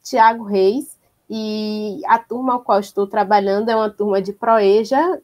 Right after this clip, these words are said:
prim-, é, primeiro módulo do Proeja, a turma de A D M, e eu divido a, essa turma com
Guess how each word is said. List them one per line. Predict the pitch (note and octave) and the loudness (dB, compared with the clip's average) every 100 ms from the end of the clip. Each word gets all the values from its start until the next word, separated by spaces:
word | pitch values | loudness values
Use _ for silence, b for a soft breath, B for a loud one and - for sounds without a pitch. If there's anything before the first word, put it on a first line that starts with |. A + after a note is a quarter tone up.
| _ | _
prim-, | A3 G3+ F#3 | -4 -4 -4
é, | G3 F3 E3+ | -6 -6 -6
primeiro | - G3+ G3+ G3+ | -2 0 0 0
módulo | G3 F#3+ G3 G3 | 0 0 -2 -4
do | F#3 | -6
Proeja, | - G#3 F#3+ G3+ A3+ | -2 0 2 2 0
a | G3 | -8
turma | F#3+ F#3 | -6 -2
de | F#3 | -2
A | |
D | F#3 G#3+ | -2 0
M, | G#3 G3 G#3+ D4 b b D4 - | 2 0 0 -6 b b _ -4
e | A#3 | 0
eu | A3+ | 0
divido | B3+ A3 A#3+ B3+ C4 A3+ | -4 -6 -6 -6 -2 0
a, | A3 | 0
essa | A#3 A#3+ A3+ | -2 -2 -4
turma | - G#3+ A#3+ B3 | -4 -4 -4 -8
com | - G#3 G#3 | -4 -2 -2